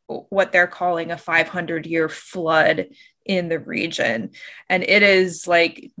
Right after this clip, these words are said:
devastating. Like, I, I know we talk about hurricanes a lot with both of us being down here in the Gulf of Mexico,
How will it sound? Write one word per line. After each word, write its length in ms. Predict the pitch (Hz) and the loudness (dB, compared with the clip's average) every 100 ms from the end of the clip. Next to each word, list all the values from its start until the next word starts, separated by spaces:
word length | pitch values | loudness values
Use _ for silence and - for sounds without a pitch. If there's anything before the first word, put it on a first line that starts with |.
| 175 196 196 190 196 | -2 4 6 6 0
devastating. 880 | - - 185 175 180 170 156 - - | -2 0 2 2 2 0 -4 -10 -8
Like, 420 | 175 170 165 - - _ _ _ - | 0 0 0 -6 -20 _ _ _ 2
I, 220 | 208 202 | 4 4
I 20 | |
know 180 | 202 202 | 4 4
we 80 | 196 | 4
talk 260 | 202 190 | 2 2
about 260 | 196 175 - | 4 2 4
hurricanes 600 | 190 190 190 190 175 170 | 4 4 2 -2 -8 -6
a 60 | 170 | 0
lot 380 | 165 165 - | 4 4 4
with 120 | 185 175 | -2 0
both 220 | 165 165 | -2 0
of 140 | 175 | 2
us 220 | 160 160 | 2 2
being 280 | 131 165 165 | -4 -6 -6
down 240 | 156 151 165 | -2 -2 -2
here 360 | 156 160 165 | 0 2 4
in 220 | 160 - 165 | 2 -2 -6
the 120 | 165 | -4
Gulf 280 | - 147 - | -2 -4 -4
of 80 | |
Mexico, 680 | 160 165 - 180 160 151 151 | -4 -4 -6 -2 2 2 0